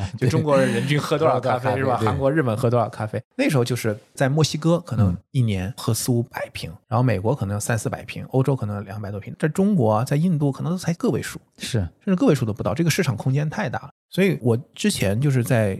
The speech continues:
Speaker 2: 去思考，就是关于为什么巴菲特在八八年口动扳机的时候，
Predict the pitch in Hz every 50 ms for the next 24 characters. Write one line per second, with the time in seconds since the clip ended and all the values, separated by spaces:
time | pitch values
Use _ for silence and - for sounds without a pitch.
0 | - _ - - - 131 135 - - 170 - - - - - 117 117 110 - 127
1 | 120 120 113 101 92 92 95 - - _ _ _ - 151 160 143 113 104 107 104
2 | 104 - - 104 104 98 110 110 98 90 85 80 78 _ _ _ 113 107 117 113
3 | 113 107 92 85 85 80 73 - - 117 107 107 104 98 82 101 104 98 95 101
4 | - 95